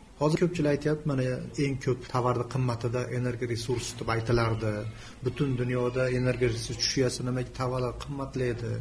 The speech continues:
degan insonlar ham bor. Shu neft va boshqa energiya resurslarida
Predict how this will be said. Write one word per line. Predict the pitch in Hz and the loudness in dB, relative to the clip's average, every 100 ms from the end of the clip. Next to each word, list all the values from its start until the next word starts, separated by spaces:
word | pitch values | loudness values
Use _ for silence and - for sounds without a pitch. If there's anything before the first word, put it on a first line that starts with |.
| 110 - | -6 -4
degan | 113 143 139 | 0 2 0
insonlar | 113 117 117 120 120 | -2 -4 -2 -2 0
ham | 131 120 | 0 0
bor. | 101 - - - - | -2 -4 -18 -20 -12
Shu | - 131 | 0 2
neft | 123 151 156 - | 6 6 6 2
va | 131 | -4
boshqa | 120 123 - 147 127 | -2 -2 -2 0 0
energiya | 127 131 127 127 | 2 4 6 6
resurslarida | 127 127 135 - 131 123 139 | 4 2 -4 -2 -4 0 0